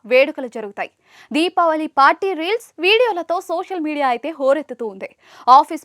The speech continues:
పార్టీ వీడియో ఒకటి ప్రస్తుతం వైరల్ అవుతోంది. కానీ ఆసక్తికరంగా ఆ వీడియోలో డాన్స్ చేస్తున్న అమ్మాయి కాదు, బ్యాక్‌గ్రౌండ్‌లో కూర్చున్న అబ్బాయి అందరి దృష్టిని ఆకర్షించాడు.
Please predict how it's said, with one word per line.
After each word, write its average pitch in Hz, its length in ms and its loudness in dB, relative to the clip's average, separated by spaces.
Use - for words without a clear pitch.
పార్టీ 339 360 4
వీడియో 330 320 -4
ఒకటి 277 260 -6
ప్రస్తుతం 247 580 -6
వైరల్ 240 360 -2
అవుతోంది. 202 320 -14
కానీ 392 180 -2
ఆసక్తికరంగా 427 680 2
ఆ 240 40 6
వీడియోలో 302 400 -4
డాన్స్ 254 300 -2
చేస్తున్న 339 440 -6
అమ్మాయి 311 340 0
కాదు, 240 180 2
బ్యాక్‌గ్రౌండ్‌లో 285 760 2
కూర్చున్న 262 380 -6
అబ్బాయి 269 420 4
అందరి 466 420 0
దృష్టిని 330 400 0
ఆకర్షించాడు. 226 540 -8